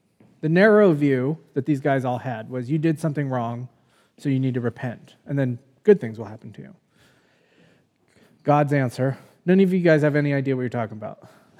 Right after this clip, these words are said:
<laughs> Um, and then Job says,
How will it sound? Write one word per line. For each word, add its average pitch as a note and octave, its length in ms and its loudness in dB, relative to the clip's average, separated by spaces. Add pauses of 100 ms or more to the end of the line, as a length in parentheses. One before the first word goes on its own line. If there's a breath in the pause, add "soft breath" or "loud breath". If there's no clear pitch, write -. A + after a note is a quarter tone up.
(160)
<laughs> D#3+ 120 -8 (800 soft breath)
Um, A2+ 380 -4 (1500)
and E3 200 0
then D3 380 2 (640)
Job C#3 380 2
says, B2 560 -2